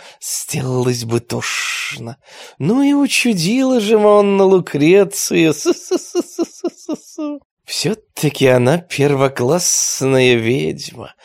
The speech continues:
Что ни говори. Ну да утешься, я тебе помогу.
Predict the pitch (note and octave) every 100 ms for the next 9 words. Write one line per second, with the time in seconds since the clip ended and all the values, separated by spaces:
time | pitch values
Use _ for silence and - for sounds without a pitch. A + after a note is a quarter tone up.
0 | - - - - - A3 C4+ F#3 B2+ A2+
1 | A#2+ A#2+ A2+ A2 - - _ _ - -
2 | F#3 C#4 C4+ C4 B3+ - A#3 A#3+ - -
3 | - - - - - _ - - - D#3+
4 | A3+ A3 - - F3+ F#3 G3+ G#3 G3 F3+
5 | E3+ D3+ C3+ F3 D3+ C#3